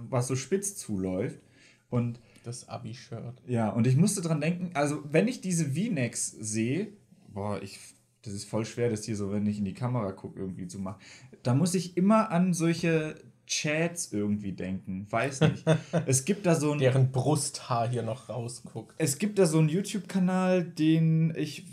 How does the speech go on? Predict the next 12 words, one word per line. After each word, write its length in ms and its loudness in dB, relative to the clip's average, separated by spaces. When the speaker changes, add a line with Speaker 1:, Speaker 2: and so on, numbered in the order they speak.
Speaker 1:
von 200 -4
dem 140 0
ich 140 -4
früher 240 0
mal, 340 0
äh, 220 0
Videos 400 -6
gesehen 340 -2
hatte. 320 -2
Der 260 2
heißt 300 2
irgendwie 600 0